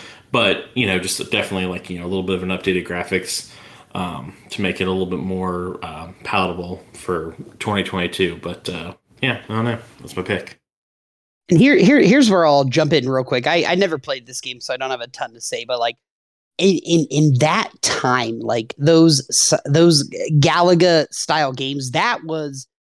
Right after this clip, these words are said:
Speaker 2: action. That was Halo, like, back then, dude. Like, when you went to, like, you know, arcades used to be, like, way more popular, you know, back in the day, day, and, and a lot of games there, like, followed that exact same sort of, like,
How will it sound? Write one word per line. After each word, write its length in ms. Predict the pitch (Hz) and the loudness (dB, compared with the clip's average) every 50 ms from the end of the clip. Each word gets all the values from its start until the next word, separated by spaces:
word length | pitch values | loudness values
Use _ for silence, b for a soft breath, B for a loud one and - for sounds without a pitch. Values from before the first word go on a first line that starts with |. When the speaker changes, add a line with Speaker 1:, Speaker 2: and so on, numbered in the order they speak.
| _ _ _ _ - | _ _ _ _ -4
Speaker 2:
action. 460 | 156 160 151 - - - - - - | -2 -2 -2 -4 -10 -16 -16 -16 -10
That 260 | 120 160 202 269 247 185 | -6 -2 -2 -2 -2 -4
was 220 | 165 143 127 127 | -8 -12 -12 -12
Halo, 800 | 143 - 139 - - 220 196 175 147 135 120 113 113 - 160 _ _ _ _ | -14 -14 -10 -6 -4 -2 -2 -2 -4 -8 -10 -12 -14 -18 -20 _ _ _ _
like, 260 | - 143 147 131 - | -4 -2 -2 -2 -2
back 260 | - 147 131 131 - - | -4 -2 -2 -4 -4 -4
then, 260 | 135 139 123 117 117 | -4 -4 -4 -4 -6
dude. 280 | 110 - 123 120 113 123 | -8 -10 -10 -8 -4 -2
Like, 280 | 120 120 123 127 B B B B B B B | 0 0 0 -2 B B B B B B B
when 200 | 156 170 190 196 | 2 2 4 6
you 80 | 208 226 | 6 6
went 200 | 240 220 180 - | 6 4 4 4
to, 200 | 196 190 175 156 | 4 4 4 4
like, 200 | 143 147 147 135 123 | 4 2 2 2 0
you 120 | 156 165 | 0 2
know, 100 | 151 131 | 2 2
arcades 500 | - - 143 131 - 208 220 220 175 170 | 2 2 0 2 2 4 4 4 2 2
used 120 | 185 151 - | 0 -2 0
to 60 | 139 | 0
be, 120 | 151 147 | 0 0
like, 260 | 135 127 120 117 - | 2 2 0 -2 -2
way 140 | 135 139 139 | 0 0 2
more 200 | 135 135 131 127 | 2 2 2 2
popular, 600 | 123 - - 123 127 - - 139 135 131 131 131 - - | 2 2 2 0 2 2 0 0 2 2 2 0 -2 -2
you 80 | 139 | -2
know, 80 | 127 127 | 0 0
back 260 | 120 135 127 131 - | 0 0 0 -2 -2
in 80 | - 123 | -8 -14
the 80 | 120 | -12
day, 220 | 117 117 127 123 127 | -8 -4 -4 -2 0
day, 320 | 131 131 131 135 127 110 | 0 2 2 0 0 0
and, 160 | 143 143 135 | -2 -2 -2
and 200 | - 143 156 156 | 0 0 2 4
a 60 | 151 147 | 4 6
lot 460 | 147 160 160 170 170 165 185 196 190 | 6 6 6 6 6 6 6 6 4
of 160 | 180 147 131 | 4 2 0
games 440 | - 135 139 143 139 131 120 120 117 | -12 -12 -12 -12 -12 -14 -14 -12 -8
there, 280 | 139 135 135 127 123 | -6 -4 -4 -4 -4
like, 200 | 110 113 117 - | -6 -10 -10 -6
followed 320 | - - 127 127 131 131 127 | -2 0 0 0 0 -2 -2
that 140 | 120 117 120 | -2 -2 -4
exact 480 | 117 117 123 120 127 107 117 127 - | -6 -12 -8 -4 -2 -2 -2 -2 -4
same 360 | - - 135 127 123 131 135 | -4 -4 -2 -2 -2 -4 -4
sort 320 | 131 - - 123 113 120 120 | -4 -4 -2 -2 -2 -2 -4
of, 160 | 117 117 117 | -6 -6 -2
like, 360 | 120 117 117 113 110 - - | 0 0 0 0 -2 -6 -16